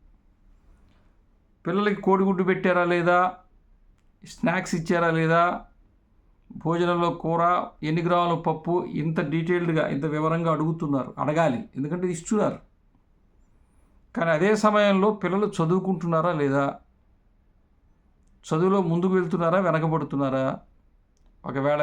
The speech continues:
వెనకబడితే దానికి కారణాలేంటి? దీని గురించి కూడా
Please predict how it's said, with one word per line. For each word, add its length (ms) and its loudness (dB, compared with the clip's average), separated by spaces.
వెనకబడితే 560 0
దానికి 300 -4
కారణాలేంటి? 760 -2
దీని 380 0
గురించి 280 4
కూడా 120 4